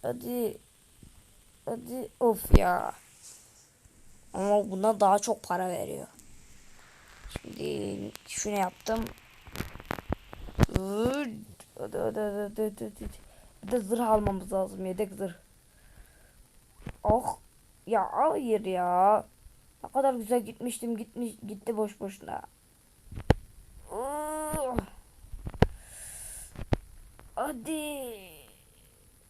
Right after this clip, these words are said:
Oha ya. Çüş artık. Yürü.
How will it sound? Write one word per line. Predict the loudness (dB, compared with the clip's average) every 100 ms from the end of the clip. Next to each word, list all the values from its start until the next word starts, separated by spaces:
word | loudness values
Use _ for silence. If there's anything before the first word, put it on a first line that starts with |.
| -20 -20 -20 -20 -20 _
Oha | 0 2 0 6 10 10
ya. | 8 6 6 4 0 -4 -16 -20 -20 -20 -20 -20 -20 -20 -20 -20 -20 -10
Çüş | -4 2 6
artık. | 6 6 2 0 0 -4 -18 -20 -20 -20 -20 -20 -20 -20 -20 -20 -20 -20 -20 -20 0 2 2 -4 -20 -4
Yürü. | -4 2 2 4 4 6 4